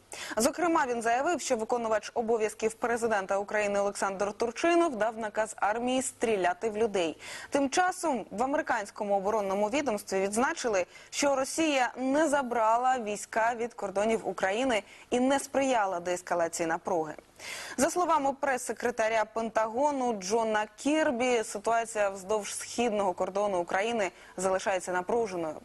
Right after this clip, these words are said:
Про внутрішньо- та зовнішньополітичні чинники ескалації напруги на сході України будемо говорити з політологом Ігорем Хсівом. Е, вітаю вас, пане Ігоре, доброго ранку.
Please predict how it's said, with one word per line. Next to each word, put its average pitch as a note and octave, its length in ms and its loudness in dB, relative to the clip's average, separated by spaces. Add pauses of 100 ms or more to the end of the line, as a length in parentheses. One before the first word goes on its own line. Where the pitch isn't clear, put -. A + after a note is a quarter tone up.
(500)
Про C#4+ 300 2
внутрішньо- C#4 720 2
та C4 180 0
зовнішньополітичні G#3+ 1120 0
чинники G3 440 0
ескалації F#3+ 540 -2
напруги F#3 520 0
на F3 140 2
сході F3+ 340 -2
України G3+ 520 0 (340)
будемо A3+ 280 0
говорити A3 500 2
з G#3+ 80 -6
політологом G#3 760 0 (100)
Ігорем G#3 540 0
Хсівом. F3 540 -2 (480)
Е, G3 100 2
вітаю A#3+ 220 0
вас, G#3+ 120 -2
пане A#3+ 260 -2
Ігоре, B3+ 220 2
доброго G#3 340 0
ранку. F#3 400 -4